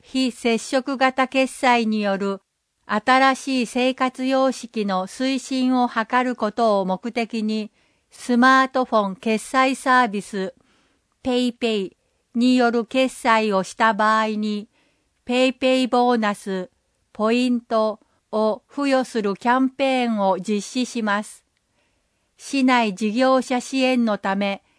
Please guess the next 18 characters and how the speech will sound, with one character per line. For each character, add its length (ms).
ぜ 220
ひ 180
ご 160
活 320
用 240
く 120
だ 160
さ 260
い。 200
キ 100
ャ 100
ッ 40
シ 240
ュ 60
レ 120
ス 160
消 340
費 360